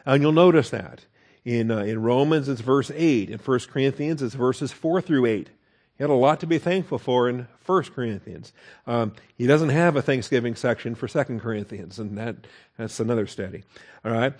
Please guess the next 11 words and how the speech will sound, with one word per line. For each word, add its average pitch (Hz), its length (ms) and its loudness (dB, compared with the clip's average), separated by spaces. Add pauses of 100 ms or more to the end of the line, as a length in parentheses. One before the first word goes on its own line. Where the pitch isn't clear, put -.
(160)
In 135 140 4
Ephesians, 135 680 2
it's 104 120 -8
verses 123 340 -2
fifteen 151 420 0
and 147 140 0
sixteen 160 460 0
of 117 100 0
chapter 117 420 -2
one. 101 260 -4
In, 113 160 -4